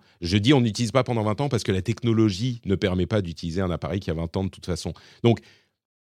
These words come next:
si on peut utiliser l'appareil pendant déjà, je sais pas, huit, dix ans, bon ben voilà, c'est, c'est ça qu'il faut,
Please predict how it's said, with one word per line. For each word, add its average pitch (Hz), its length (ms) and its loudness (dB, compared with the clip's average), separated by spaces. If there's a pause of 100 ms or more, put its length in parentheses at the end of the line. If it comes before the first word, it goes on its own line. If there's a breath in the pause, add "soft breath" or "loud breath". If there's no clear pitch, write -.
(120)
si 170 200 2
on 160 100 4
peut 160 180 6
utiliser 131 380 0
l'appareil 117 320 2
pendant 90 220 -4
déjà, 98 400 0
je - 60 -10
sais 98 60 -6
pas, 92 160 2
huit, 85 260 -2
dix 110 300 0
ans, 156 220 2 (1120)
bon 101 80 0
ben 101 100 4
voilà, 117 240 2
c'est, - 380 -4
c'est 92 180 -4
ça 123 220 0
qu'il - 160 -10
faut, 80 800 -2